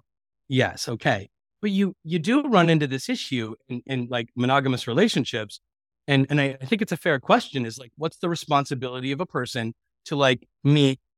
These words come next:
s-, quote unquote sexual needs? But man, like, the thing that I'm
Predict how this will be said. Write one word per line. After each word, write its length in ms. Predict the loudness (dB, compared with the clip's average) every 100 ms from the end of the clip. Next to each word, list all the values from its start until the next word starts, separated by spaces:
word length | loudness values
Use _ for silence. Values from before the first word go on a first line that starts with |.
| _
s-, 220 | -20 -20 _ _ -2
quote 260 | 2 4
unquote 340 | 2 0 -4 -2
sexual 420 | -4 -4 -6 -6
needs? 260 | -8 -12 -18 _ _ _ _ _ -10
But 140 | -10 -10 _ _ _ _ _ 2
man, 360 | 4 2 -4 -4
like, 260 | -4 -4 _ _ -12
the 260 | -6 -4
thing 280 | -2 4 6
that 100 | 8
I'm 140 | 6